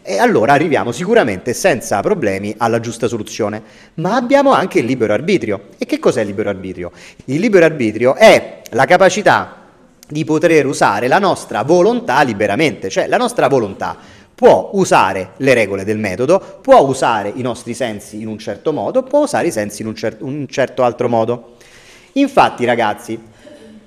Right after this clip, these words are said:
Cartesio dice, se Dio ci ha dato la razionalità, la razionalità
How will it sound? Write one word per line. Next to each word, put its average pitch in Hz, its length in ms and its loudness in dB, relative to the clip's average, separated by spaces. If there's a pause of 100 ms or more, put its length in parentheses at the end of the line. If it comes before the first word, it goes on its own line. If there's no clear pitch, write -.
(160)
Cartesio 269 460 2
dice, 101 360 -6 (520)
se 302 600 -4
Dio 190 280 2
ci - 100 0
ha - 20 2
dato 139 180 2
la 123 80 2
razionalità, 120 540 -4
la 127 80 0
razionalità 180 500 -4